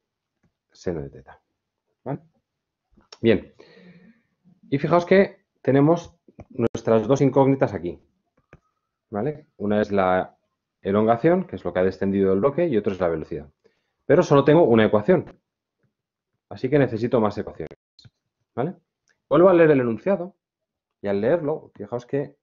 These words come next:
en ningún momento he usado todavía esa información de que se rompe cuando alcanza una tensión máxima, que es esa tensión máxima T max. ¿Dónde puedo usar esa información? ¿Dónde aparece la tensión? Pues fijaos que la tensión aparece en el trabajo, pero hemos visto que hace trabajo porque no se mueve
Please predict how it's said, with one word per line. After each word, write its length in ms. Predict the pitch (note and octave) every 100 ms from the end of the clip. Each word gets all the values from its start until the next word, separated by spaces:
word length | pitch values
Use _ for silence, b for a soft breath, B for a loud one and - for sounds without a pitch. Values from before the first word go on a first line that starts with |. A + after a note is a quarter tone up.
| _ _ _ _ _
en 120 | - G2+
ningún 180 | A#2
momento 320 | C#3+ D3+ D3 D#3
he 40 |
usado 360 | C#3+ C#3+ C#3 C#3
todavía 580 | B2 B2 C3 C3 C#3+ _ _
esa 220 | A2+ -
información 540 | C3 F3+ B2+ B2+ C3+ C#3
de 100 | C#3+
que 80 | B2+
se 160 | G#2+
rompe 280 | G2+ A2 G#2+
cuando 180 | G2+ F#2
alcanza 300 | G2+ G#2 A#2+
una 120 | G2+
tensión 380 | - F#2 F#2+ F2+
máxima, 600 | F#2 - F#2 E2+ E2 D#2 _ _ _ _ _ _ _ -
que 80 |
es 80 | -
esa 180 | G2+ G2+
tensión 360 | G2+ F#2 G#2 G2
máxima 360 | G2+ - A2
T 80 | F#2
max. 460 | F#2 - - _ _ _ _ _ -
¿Dónde 200 | C3+ E3+
puedo 180 | D#3
usar 220 | C#3+ C3+ B2+
esa 140 | B2+
información? 480 | B2+ A#2 B2+ E3+ G#2+
¿Dónde 240 | G#2 C3
aparece 400 | C#3+ B2+ A#2+ B2
la 140 | G#2+ G2+
tensión? 460 | G#2 E3 C3+ - _ _ _ _
Pues 120 | - A#2+
fijaos 200 | C#3 D#3
que 100 | C#3+
la 140 | A#2
tensión 340 | A#2 A2 C#3+
aparece 540 | D3 D3+ E3 - G2 -
en 200 | - F2+
el 220 | F#2 F2+
trabajo, 540 | - F#2+ C3 - E3 -
pero 120 | F2+
hemos 160 | F#2+ F#2
visto 200 | G#2 -
que 80 | -
hace 100 | F#2+
trabajo 380 | F2+ C3+ - -
porque 200 | - E2+
no 100 | F2+
se 100 | A#2
mueve 340 | D3 D3